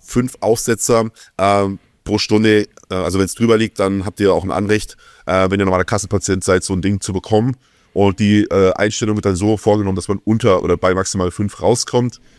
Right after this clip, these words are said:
Und das ist auch schon auf jeden Fall, äh, eine deutliche Lebensverlängerung, denn, ähm, eine Schlafapnoe unbehandelt führt auf jeden Fall auch zu einem massiv erhöhten Blutdruck.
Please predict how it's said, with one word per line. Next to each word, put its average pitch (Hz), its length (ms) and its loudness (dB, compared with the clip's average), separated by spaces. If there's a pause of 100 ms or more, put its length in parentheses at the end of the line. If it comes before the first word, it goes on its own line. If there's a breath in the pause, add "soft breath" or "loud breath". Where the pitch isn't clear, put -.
(320 soft breath)
Und 98 220 0
das 101 120 -2
ist - 140 0
auch 98 120 2
schon 104 180 0
auf 92 200 -6
jeden 104 140 -2
Fall, 98 280 2 (280 loud breath)
äh, 95 140 -4
eine 98 140 -2
deutliche 95 280 -2
Lebensverlängerung, 104 580 -2
denn, 123 400 0 (360)
ähm, 101 200 2
eine 101 80 0
Schlafapnoe 110 420 0
unbehandelt 110 640 0
führt - 300 0
auf - 100 -6
jeden 107 160 2
Fall 101 180 0
auch 98 220 -2
zu - 120 -6
einem 98 100 0
massiv 90 240 -2
erhöhten 98 260 2
Blutdruck. 131 520 0